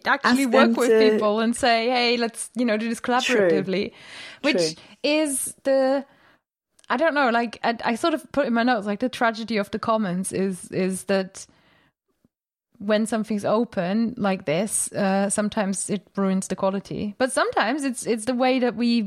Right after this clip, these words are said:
Speaker 1: we assure quality. So it's a mystery how society works together.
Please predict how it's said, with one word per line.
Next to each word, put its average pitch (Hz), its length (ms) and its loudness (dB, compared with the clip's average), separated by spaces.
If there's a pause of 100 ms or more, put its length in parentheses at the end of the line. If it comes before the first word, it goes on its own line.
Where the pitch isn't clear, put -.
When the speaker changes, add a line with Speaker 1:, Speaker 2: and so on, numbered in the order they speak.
Speaker 1:
we 240 260 2
assure 254 400 0
quality. 185 560 -4
So 190 220 -2
it's 190 260 -2
a 214 60 -2
mystery 285 520 -2
how 208 320 0 (140)
society 220 480 -2
works 202 220 -4
together. 180 340 -2